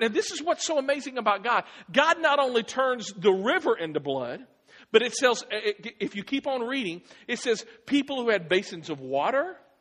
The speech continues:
I mean, that also got turned to blood as well. So think about this. Okay, you're thinking, "Okay, the river's turned to blood," so you go into your refrigerator to get your bottled water,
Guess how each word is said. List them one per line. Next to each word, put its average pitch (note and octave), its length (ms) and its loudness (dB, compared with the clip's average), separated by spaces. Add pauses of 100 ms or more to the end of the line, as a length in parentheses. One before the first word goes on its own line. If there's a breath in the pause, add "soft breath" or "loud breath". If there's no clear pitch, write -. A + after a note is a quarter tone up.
(540 soft breath)
I G3 100 6
mean, G#3 220 -2 (360 loud breath)
that C4+ 220 6
also A#3+ 420 0
got F#3+ 240 0
turned G#3 200 -6
to G3 60 0
blood G3+ 280 2
as G#3 140 -4
well. C4+ 360 -4 (220 soft breath)
So - 160 -4
think E4+ 180 -4
about E3 200 2
this. - 180 -10
Okay, D#3+ 260 -2
you're F3+ 120 -6
thinking, F3+ 360 -4
"Okay, F3+ 440 2 (200 loud breath)
the F3+ 80 0
river's A#3 320 2
turned B3 180 -4
to A3+ 60 -6
blood," F#3+ 340 4
so F#3+ 100 -6
you F3+ 200 -4
go C4 220 2
into G3+ 140 -2
your D4+ 240 -2
refrigerator E3 640 0 (200 loud breath)
to G#3 80 -4
get E3 280 -6
your C4+ 100 -4
bottled E3+ 380 2
water, F#3+ 380 2